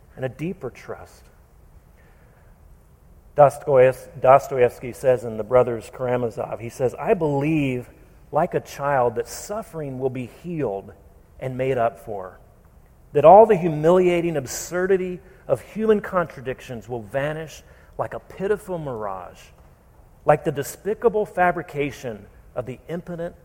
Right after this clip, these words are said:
and infinitely small Euclidean mind of man. Then in the world's finale, at the moment of eternal harmony, something so precious will come to pass that it will suffice for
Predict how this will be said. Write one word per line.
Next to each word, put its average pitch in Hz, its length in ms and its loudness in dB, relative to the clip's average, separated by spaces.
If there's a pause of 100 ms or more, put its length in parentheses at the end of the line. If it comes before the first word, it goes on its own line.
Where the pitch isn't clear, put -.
(240)
and 127 180 -8
infinitely 190 560 -8
small 135 600 -4
Euclidean 151 800 -10
mind 123 300 -8
of 107 80 -14
man. 101 160 -14 (1900)
Then 151 160 4
in 190 120 6
the 208 80 6
world's 190 300 6
finale, 151 600 2
at 127 120 -4
the 151 60 -2
moment 165 540 2 (300)
of 143 120 0
eternal 208 600 2
harmony, 185 640 4
something 180 580 -4 (200)
so - 440 2
precious 220 720 -4
will 151 120 0
come 175 340 -2
to 170 60 -8
pass 123 640 -6 (380)
that 151 120 2
it 165 220 -6
will 160 140 -2
suffice 151 880 -8
for 151 180 -6